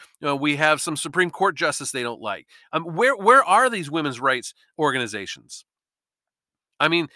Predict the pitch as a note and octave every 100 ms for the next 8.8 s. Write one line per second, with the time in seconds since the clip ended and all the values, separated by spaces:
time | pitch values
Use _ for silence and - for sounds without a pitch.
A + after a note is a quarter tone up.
0 | - _ - D#3+ A3+ A3 G#3 G3+ E3+ F3+
1 | G#3 G#3+ E3+ D#3+ A#3+ G3 A2 F#2+ _ _
2 | _ F#3+ F#3+ E3 - C#3 C#3+ F3 A#3 A#3+
3 | F3+ C#3+ _ _ _ - C3 G3+ D3 -
4 | _ _ _ D#3+ F#3+ F#3+ D#3 - _ D3
5 | G3+ A3 E3 C#3 F3 E3 C#3+ - _ D#3
6 | D#3 F3 D#3 - - A3 A#3 F3+ C#3+ G#2+
7 | F2 - _ _ D3 C#3 - - G3+ -
8 | E3 D3 G3 G3+ B2 - -